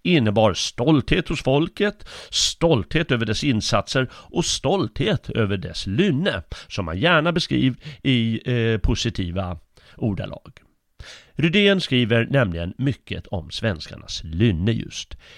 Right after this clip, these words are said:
I mycket upprepar han faktiskt vad Gustav Sundberg skrev i sin bok. Men man kommer inte ifrån att Rydén faktiskt verkar känna stor entusiasm för sin folkuppfostran,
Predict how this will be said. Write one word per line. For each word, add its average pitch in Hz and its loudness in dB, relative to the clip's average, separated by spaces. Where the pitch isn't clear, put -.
I 127 4
mycket 139 2
upprepar 110 0
han 151 2
faktiskt - -6
vad 104 -6
Gustav 107 -2
Sundberg 123 -2
skrev 95 -4
i - -4
sin 185 -2
bok. - -10
Men 190 4
man 190 2
kommer 180 2
inte 170 0
ifrån 147 2
att 165 -2
Rydén 156 2
faktiskt 170 -4
verkar 180 -4
känna 143 2
stor 160 2
entusiasm 175 0
för 180 -4
sin 170 0
folkuppfostran, 160 0